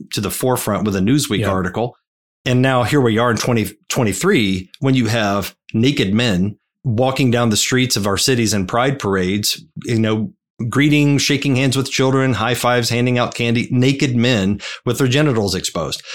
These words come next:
Speaker 2: Mm.
Speaker 1: So the winsomeness has not got us anywhere at all with the matters of sexuality. So I think it is time for a, for the church to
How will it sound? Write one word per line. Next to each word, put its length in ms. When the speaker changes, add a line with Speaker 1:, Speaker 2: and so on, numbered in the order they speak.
Speaker 2:
Mm. 300
Speaker 1:
So 380
the 160
winsomeness 880
has 200
not 280
got 200
us 240
anywhere 480
at 100
all 440
with 520
the 180
matters 360
of 80
sexuality. 800
So 500
I 80
think 180
it 80
is 120
time 260
for 180
a, 140
for 120
the 120
church 600
to 400